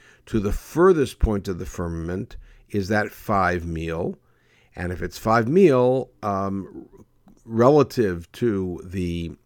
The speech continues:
um, thirty mil that you could walk, uh, during the day when the sun is out, 'cause thirty plus five plus five is forty, then that means it's one-sixth.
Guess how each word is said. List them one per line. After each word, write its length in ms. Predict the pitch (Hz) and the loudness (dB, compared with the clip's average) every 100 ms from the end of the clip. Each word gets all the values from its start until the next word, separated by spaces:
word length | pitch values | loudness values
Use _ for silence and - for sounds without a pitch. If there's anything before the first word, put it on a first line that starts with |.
| - | -10
um, 440 | 90 85 82 87 - _ _ _ | -6 -6 -6 -10 -16 _ _ _
thirty 840 | - - - 165 165 117 80 73 - | -20 -18 0 2 4 2 0 -8 -6
mil 420 | 104 98 82 71 - | -2 -2 -2 -6 -10
that 140 | 87 | -10
you 100 | 90 | -10
could 180 | 107 92 | -10 -4
walk, 480 | 98 92 76 - - _ _ _ _ _ _ - | -2 -2 -4 -10 -20 _ _ _ _ _ _ -8
uh, 260 | 90 85 87 | -4 -4 -4
during 340 | 95 117 104 | 0 2 2
the 100 | 95 | -2
day 280 | 87 104 98 | 0 2 2
when 160 | 87 | 0
the 60 | 80 | -6
sun 240 | - 107 | -6 -6
is 120 | 85 113 | 0 4
out, 380 | 165 101 98 | 4 4 -2
'cause 160 | - 85 | -12 -18
thirty 300 | - 104 104 | -4 -2 -2
plus 180 | - 87 | -6 -8
five 240 | 95 87 | -6 -6
plus 140 | - 90 | -8 -8
five 240 | 104 85 | -6 -6
is 80 | 80 | -6
forty, 460 | - 196 110 123 - _ - - _ - | 0 2 2 -2 -6 _ -20 -20 _ -2
then 220 | 117 117 | 2 2
that 160 | 120 | 0
means 180 | 117 110 | -2 -4
it's 180 | 104 - | -6 -6
one-sixth. 680 | 107 107 - - 82 - | -2 -2 -2 -2 -4 -6